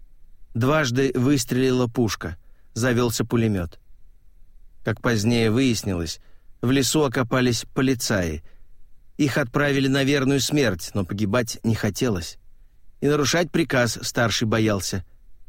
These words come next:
Решили заняться мелкими пакостями. Врагов было около десятка. Всю компанию накрыли огнём, но половина спаслась. Полицаи в чёрных форменных куртках,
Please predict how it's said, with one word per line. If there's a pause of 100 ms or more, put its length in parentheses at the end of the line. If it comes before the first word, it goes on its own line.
(340)
Решили
заняться
мелкими
пакостями. (1200)
Врагов
было
около
десятка. (760)
Всю
компанию
накрыли
огнём, (240)
но
половина
спаслась. (840)
Полицаи
в
чёрных
форменных
куртках,